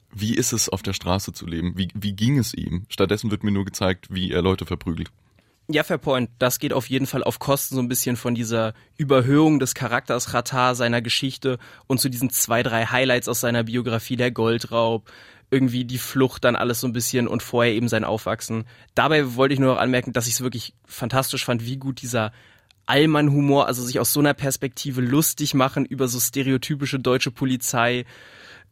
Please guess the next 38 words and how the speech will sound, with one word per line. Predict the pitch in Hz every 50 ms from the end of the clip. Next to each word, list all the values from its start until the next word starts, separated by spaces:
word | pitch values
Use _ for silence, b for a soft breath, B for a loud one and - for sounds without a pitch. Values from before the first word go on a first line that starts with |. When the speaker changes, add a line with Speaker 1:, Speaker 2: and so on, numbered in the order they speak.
| _
Speaker 2:
und, | - 139 135 131 123 -
äh, | 120 135 127
den | 127 131
ganzen | 127 123 127 120 - - 135 131 127 127 -
Justizapparat. | - 135 131 - - - 156 139 - - - - 143 135 120 117 120 120 120 120 B B B B B B B B _ -
I-, | 117 147 147
ich | - 147 -
dachte | - 156 165 - - 120
eigentlich | 87 135 139 139 131 -
in | 143 139
Kombination | - 147 147 147 139 135 - - 151 139
auch | 131
so | 131 -
ein | 139 123
bisschen | 135 - - 127 127
mit | 123 117
dieser | 120 120 127 117 113 - -
Straßensprache, | - - - - - 117 117 120 123 - - 135 127 107 - - - - 107 120 123 123 131 120 b b b b
dass | - 135 -
mich | 139 123 -
das | - 131 139 -
eher | - 127
nerven | 123 117 117 117 143 - - 160
wird, | 143 156 - -
weil | 127 113
sowas | 120 123 123 120 - -
oft | - 110 127 - - - _ _ _ _ _ _ _ _ _ _ _
plump | - - - 139 147 156 165 185 190 -
plakatiert | - - 151 151 - 160 151 - - 170 160 156
wird | 156 131
und | 123
meistens | 127 123 131 131 139
dann | 147 135 -
auch | - 131
aus | 143 135 -
so | 143
einer | 135 131 123 - - _ _
Allmann-Humor-Perspektive. | - 127 131 143 147 143 143 143 151 151 147 143 147 147 - 151 139 - - 135 127 - - 143 135 139